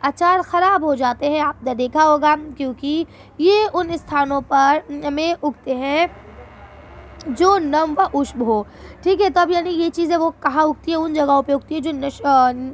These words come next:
यानी नम हो, यानी गीली हो, है ना। तो वर्षा के मौसम में ऐसा आप अक्सर देखते हैं। तो देखिए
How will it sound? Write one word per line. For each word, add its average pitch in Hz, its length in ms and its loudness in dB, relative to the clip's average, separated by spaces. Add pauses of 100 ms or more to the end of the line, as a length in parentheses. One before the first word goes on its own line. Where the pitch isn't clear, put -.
यानी 262 300 -4
नम 285 280 0
हो, 302 280 2 (200)
यानी 233 140 -8
गीली 277 360 -2
हो, 285 280 0 (340)
है 381 80 4
ना। 392 100 6 (260)
तो 349 100 2
वर्षा 294 380 2
के 349 100 -2
मौसम 302 360 0
में 320 140 -4
ऐसा 285 320 0
आप 277 260 2
अक्सर 294 320 -4
देखते 220 320 -6
हैं। 247 120 -4
तो 254 80 -12
देखिए 311 360 -4